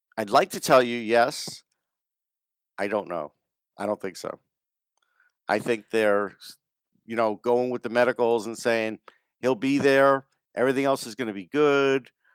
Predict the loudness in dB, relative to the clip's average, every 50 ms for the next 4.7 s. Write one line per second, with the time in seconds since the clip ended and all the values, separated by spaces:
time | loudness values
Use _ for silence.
0 | _ _ _ _ -10 -8 -6 -4 -4 -6 -6 -8 -10 -14 -20 _ _ _ _ -10
1 | -4 -2 -2 0 0 0 0 -2 0 0 0 0 0 0 0 -4 -4 0 2 2
2 | 4 2 0 -2 -2 -6 -6 -6 -4 -6 -6 -6 -6 -4 -2 -2 -2 -2 0 2
3 | 2 4 4 2 2 0 0 0 0 0 -2 -4 -8 -16 _ -20 -20 _ _ _
4 | -6 -4 -2 -2 -2 -2 -2 -2 -4 -6 -8 -10 -14